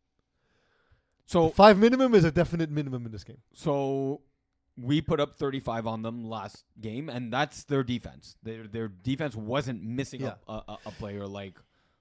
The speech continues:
Speaker 1: like
Speaker 2: Yeah.
Speaker 1: Jules Regimbald on, on the offensive
Speaker 2: A-,
Speaker 1: side
Speaker 2: and
Speaker 1: of the
Speaker 2: you
Speaker 1: ball.
Speaker 2: have the ad-, you have the advantage that if they let you drive and, and eat clock, you're gonna, you're gonna do that. You know what I
Speaker 1: Uh-huh.
Speaker 2: mean? Like, you're gonna take free stuff that they give you,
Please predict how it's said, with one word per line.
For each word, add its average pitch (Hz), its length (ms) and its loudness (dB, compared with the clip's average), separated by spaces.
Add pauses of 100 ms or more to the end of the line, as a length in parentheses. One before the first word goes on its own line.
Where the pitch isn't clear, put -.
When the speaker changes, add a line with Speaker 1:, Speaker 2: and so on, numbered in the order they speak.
Speaker 1:
like 117 160 -4
Speaker 2:
Yeah. 139 60 -2
Speaker 1:
Jules 107 220 -6
Regimbald 104 560 -6
on, 101 180 -8
on 104 100 -12
the 101 80 -10
offensive 95 420 -12
Speaker 2:
A-, 208 60 -2
Speaker 1:
side - 40 0
Speaker 2:
and 190 100 -4
Speaker 1:
of 233 60 6
the 226 60 2
Speaker 2:
you 254 60 0
Speaker 1:
ball. 254 100 10
Speaker 2:
have 240 60 4
the 240 120 2
ad-, 202 140 2
you 180 100 0
have 190 100 2
the 190 100 0
advantage 156 460 -4
that 123 260 -4 (180)
if 156 140 -4
they 160 120 8
let 139 340 2
you 156 60 -4
drive 123 440 2 (200)
and, 117 160 -6 (260)
and 117 320 -4
eat 120 120 -8
clock, 135 360 -4
you're 127 100 -2
gonna, 120 240 -4
you're 123 120 -6
gonna 120 140 0
do 107 180 -2
that. - 200 -14 (360)
You - 40 -4
know 131 60 4
what - 0 -
I - 0 -
Speaker 1:
Uh-huh. 131 100 6
Speaker 2:
mean? 143 100 4
Like, 120 180 0 (320)
you're 147 100 4
gonna 160 120 8
take 156 220 -2
free 143 220 -2
stuff 123 280 -2
that 110 120 -8
they 113 100 -4
give 127 240 0
you, 113 280 -6